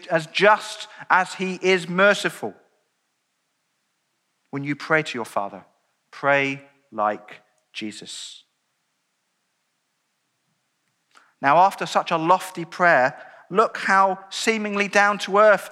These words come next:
the next request that Jesus makes is in verse eleven. "Give us today our daily bread," he says. Now, I don't know about you, but in the rich, you know, a rich country like the U K, we kind of often look at that prayer and we, we don't bat an eyelid.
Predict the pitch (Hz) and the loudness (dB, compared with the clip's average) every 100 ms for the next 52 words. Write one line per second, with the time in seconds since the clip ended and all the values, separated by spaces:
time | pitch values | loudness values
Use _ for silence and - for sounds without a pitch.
0 | - 208 208 240 233 - 190 - 156 - | -4 0 2 2 0 -2 0 2 2 2
1 | 165 151 185 180 180 - - - 170 190 | -8 0 0 0 -4 -6 -16 -6 -2 -2
2 | 190 - 127 135 131 156 156 160 175 170 | -4 -6 -4 -4 0 0 2 2 2 2
3 | 117 - _ _ - - - 226 247 - | -4 -8 _ _ -20 -10 0 2 2 2
4 | 226 220 226 220 226 240 233 226 220 254 | 0 4 6 4 4 2 2 0 4 4
5 | 247 - 185 - 151 110 - - - _ | 4 -2 -4 2 2 0 -10 -16 -18 _
6 | _ _ _ _ _ _ _ _ - 214 | _ _ _ _ _ _ _ _ 2 4
7 | 233 247 247 226 220 214 214 202 202 202 | 6 4 4 4 4 2 0 0 0 0
8 | 202 233 - - - - _ _ - 185 | 0 0 -2 -6 -6 -10 _ _ -2 2
9 | 190 226 - 240 214 214 208 208 190 202 | 2 0 0 0 2 4 2 2 -4 -6
10 | 196 208 175 165 190 - - 180 180 214 | -4 0 2 2 -4 -12 -8 -6 -2 0
11 | 196 - 196 - 190 214 226 170 156 - | 0 2 0 0 -2 -2 -2 0 0 0
12 | - 156 170 175 175 - 190 180 202 190 | 2 4 4 0 -6 -10 -18 0 0 2
13 | 185 180 185 202 208 151 107 | 0 0 2 4 4 0 -6